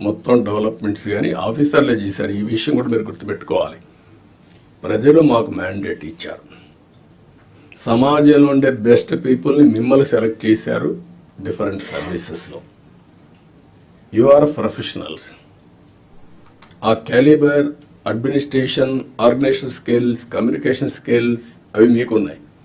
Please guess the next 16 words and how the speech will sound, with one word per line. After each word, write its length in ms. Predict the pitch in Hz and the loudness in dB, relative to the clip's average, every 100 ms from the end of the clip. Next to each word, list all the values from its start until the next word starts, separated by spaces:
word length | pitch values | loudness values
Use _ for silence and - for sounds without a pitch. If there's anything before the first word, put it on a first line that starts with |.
| _ _ _ _ - - | _ _ _ _ -20 -16
మాకు 480 | 104 90 123 170 175 | -10 0 4 4 2
ప్రజలు 340 | - - 175 | 0 2 4
గౌరవించారు, 680 | 147 139 151 147 147 - - - - - - _ _ _ _ _ - - - | 4 4 6 4 2 -4 -10 -20 -20 -20 -20 _ _ _ _ _ -20 -20 -10
మమ్మల్ని 320 | 95 113 143 147 | 0 6 6 6
ఎన్నుకున్నారు. 680 | 156 156 151 - - - - - _ _ _ - | 4 6 6 4 -2 -16 -20 -20 _ _ _ 0
ఎన్నుకొని 520 | 127 170 175 175 165 | 6 6 6 6 6
ఏంటి, 220 | 160 156 | 6 4
మీ, 260 | 147 127 135 117 | 2 2 0 0
మీ 260 | 123 147 160 | 4 6 8
ద్వారా 300 | 160 160 180 | 8 6 4
పనులు 360 | 156 143 147 | 6 6 8
చేయించాలి, 480 | 139 - - - - - - - _ - _ _ - - | 4 0 -8 -10 -10 -20 -20 -20 _ -20 _ _ -20 -6
ఆ 80 | 107 | -2
విషయం 340 | 110 113 131 | 0 0 2
మీరు 120 | 117 | 0
గుర్తుపెట్టుకోవాలి. 720 | 101 90 85 - - 71 71 | -2 -8 -14 -18 -14 -14 -16